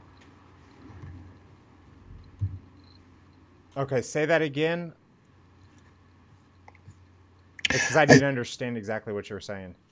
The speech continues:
Speaker 2: So what I'm saying is that because Kemba will be so chalky,
Speaker 1: Right.
Speaker 2: if you have a scenario where Lamb and, let's say, Bacon or another Hornet, uh, Marvin Williams, whomever,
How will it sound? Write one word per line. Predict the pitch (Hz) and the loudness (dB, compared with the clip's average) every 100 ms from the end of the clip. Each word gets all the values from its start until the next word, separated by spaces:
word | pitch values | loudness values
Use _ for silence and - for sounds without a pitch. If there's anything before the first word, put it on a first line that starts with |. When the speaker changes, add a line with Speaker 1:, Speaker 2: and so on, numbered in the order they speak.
| _ _ - | _ _ 2
Speaker 2:
So | - 165 | 8 12
what | 151 | 12
I'm | 143 | 12
saying | 131 185 185 151 | 12 12 12 12
is | 139 131 127 123 - - - _ _ _ _ _ _ | 12 12 8 6 -6 -10 -12 _ _ _ _ _ _
that | 151 135 123 123 113 - - _ _ - _ _ _ _ - | 6 8 8 8 4 0 -10 _ _ -20 _ _ _ _ 2
because | 135 143 160 147 | 4 10 10 10
Kemba | 160 165 156 | 10 12 12
will | 139 | 12
be | 151 | 10
so | 135 - 147 | 6 8 8
chalky, | 139 - 117 131 151 170 - - - | 8 6 2 2 0 0 -6 -20 -12
Speaker 1:
Right. | 104 107 113 - - - - - | -6 -4 -4 -10 -20 -20 -20 2
Speaker 2:
if | 131 127 | 2 4
you | 143 170 | 8 10
have | 165 165 160 | 10 10 12
a | 160 | 10
scenario | - 143 151 151 143 135 | 8 8 12 12 12 12
where | 131 127 | 10 10
Lamb | 131 135 151 147 135 131 | 10 12 12 12 12 12
and, | 127 127 | 12 10
let's | 131 131 | 10 10
say, | 147 135 | 12 12
Bacon | 131 135 135 135 127 120 | 12 12 12 12 12 12
or | 117 | 12
another | 123 135 131 123 113 - | 12 12 12 12 6 0
Hornet, | - 135 127 117 113 - - - - - - - | 2 8 10 10 6 -2 -8 -12 -10 -10 -10 0
uh, | - 92 | 4 10
Marvin | 131 127 123 | 12 12 12
Williams, | 123 135 131 123 113 | 12 12 12 12 12
whomever, | 151 147 147 120 113 | 12 12 12 10 6